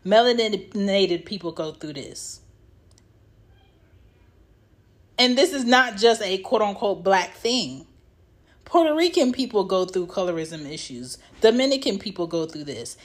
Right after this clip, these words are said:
Haitian people go through this. Afro-Latino people go through this. Caribbean people go through this. Dark-skinned people of India go through this.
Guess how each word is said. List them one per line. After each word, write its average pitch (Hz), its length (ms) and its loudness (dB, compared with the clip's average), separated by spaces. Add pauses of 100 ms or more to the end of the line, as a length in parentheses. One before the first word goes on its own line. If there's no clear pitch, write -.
(120)
Haitian 269 440 2
people 175 300 -6
go 160 180 -4
through 151 220 -12
this. 110 340 -14 (260)
Afro-Latino 233 920 4
people 175 280 -8
go 160 200 -8
through 151 180 -12
this. 135 240 -10
Caribbean 254 600 0
people 190 260 -6
go 156 220 -8
through 151 180 -12
this. 127 320 -12 (300)
Dark-skinned 214 760 2
people 208 380 0
of 190 260 -2
India 226 400 2
go 165 240 -4
through 147 200 -10
this. 135 300 -12